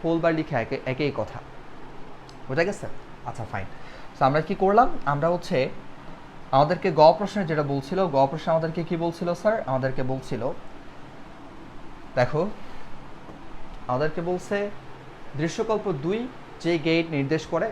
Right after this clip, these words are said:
দৃশ্যকল্প দুই হচ্ছে নর গেটকে নির্দেশ করে, সেটা দ্বারা দৃশ্যকল্প একের সরলীকৃত মানকে বাস্তবায়ন করা সম্ভব কিনা আমরা সম্ভব দেখলাম এবং এর পাশাপাশি আমরা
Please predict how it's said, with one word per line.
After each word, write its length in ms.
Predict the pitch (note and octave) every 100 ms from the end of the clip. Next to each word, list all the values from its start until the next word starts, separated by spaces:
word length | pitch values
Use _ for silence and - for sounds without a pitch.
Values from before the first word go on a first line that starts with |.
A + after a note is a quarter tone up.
| D#3+
দৃশ্যকল্প 460 | C#3 F3 D#3+ E3 D3
দুই 140 | D#3
হচ্ছে 220 | D#3 D#3+
নর 240 | C#3 C#3 D3+
গেটকে 260 | E3 E3
নির্দেশ 320 | D#3 D3 D#3+
করে, 200 | - G3+
সেটা 220 | G#3 C3+ B2+
দ্বারা 260 | A#2+ F#3+ - - - - -
দৃশ্যকল্প 460 | D3+ D#3+ G#3+ G#3 G3+
একের 300 | D3+ C#3+ F3+
সরলীকৃত 480 | - D#3 E3 F3 F3
মানকে 520 | D#3+ D#3+ E3 A#2+ B2+ C3+ - - - - - - - - C3
বাস্তবায়ন 480 | C3 - E3 E3 D#3+
করা 200 | E3 D#3+
সম্ভব 340 | D3 C#3 E3 F3
কিনা 180 | G3
আমরা 220 | E3 B2+ C3+
সম্ভব 460 | D3+ C3+ C3+ E3+ E3 - - - - - -
দেখলাম 460 | D3 D3 F#3 C4 C#4 -
এবং 280 | C3 C#3 D#3
এর 140 | E3
পাশাপাশি 420 | D#3 D3+ D#3+ -
আমরা 300 | C#3 D3 A3+